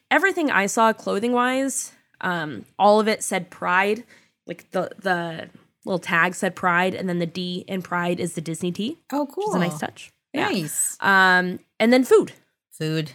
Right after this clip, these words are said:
Speaker 1: Which is very exciting. <laughs> Um, since we're going tomorrow,
Speaker 2: Yeah.
Speaker 1: and since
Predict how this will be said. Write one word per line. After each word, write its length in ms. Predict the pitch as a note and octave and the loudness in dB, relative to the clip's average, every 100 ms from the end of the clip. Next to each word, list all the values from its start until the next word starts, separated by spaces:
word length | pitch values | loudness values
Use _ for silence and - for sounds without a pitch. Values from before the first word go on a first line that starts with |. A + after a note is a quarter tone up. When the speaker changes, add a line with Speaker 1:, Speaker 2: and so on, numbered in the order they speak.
| - | -12
Speaker 1:
Which 160 | F#3 | -8
is 80 | G#3 | -4
very 200 | F#3+ - | -4 -4
exciting. 320 | - - F3+ F3 | -6 -12 -12 -12
<laughs> 760 | - - _ _ - - - | -14 -20 _ _ -20 -20 -2
Um, 640 | G3+ G3 G3 G3 F#3 F3+ F3 - - - _ | 2 4 2 0 0 -4 -10 -14 -20 -20 _
since 200 | - G3+ | -8 -4
we're 60 | |
going 240 | G3 G#3 A3+ | 2 2 4
tomorrow, 380 | A3+ D#3+ D3+ G#3+ | 2 2 0 -4
Speaker 2:
Yeah. 200 | D3 D3 | -8 -8
Speaker 1:
and 100 | G3+ F3+ | -6 -4
since 180 | F3 | -4